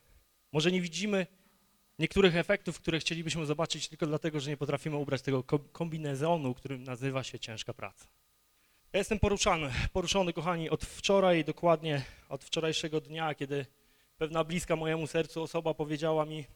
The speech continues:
opowiedziała mi historię na temat pewnego pastora, który, który szukał Bożej obecności. Wiecie, on za tą Bożą obecnością, żeby ją z-, żeby jej doświadczyć, żeby ją wziąć,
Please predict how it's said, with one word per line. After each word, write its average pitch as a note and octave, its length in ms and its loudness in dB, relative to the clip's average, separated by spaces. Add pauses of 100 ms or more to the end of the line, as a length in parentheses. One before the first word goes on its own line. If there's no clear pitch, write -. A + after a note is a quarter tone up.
opowiedziała E3 480 -2
mi D#3+ 100 -2
historię C#3 520 4 (760)
na C#3 80 -10
temat - 580 -2 (300)
pewnego F3+ 300 0
pastora, F#3 480 -4
który, F3 340 -2 (120)
który E3+ 240 -2
szukał E3+ 300 0
Bożej D3+ 260 2
obecności. D3 640 -4 (800)
Wiecie, G3 240 4
on G#3 100 0
za G#3 120 2
tą G3+ 140 2
Bożą G3 280 8
obecnością, F#3 720 0
żeby F3 180 -2
ją F3 140 0
z-, D3+ 200 -12 (220)
żeby E3+ 200 -6
jej F#3+ 140 -4
doświadczyć, F#3+ 680 -4
żeby D#3+ 200 -10
ją D#3+ 160 -6
wziąć, G3 480 -2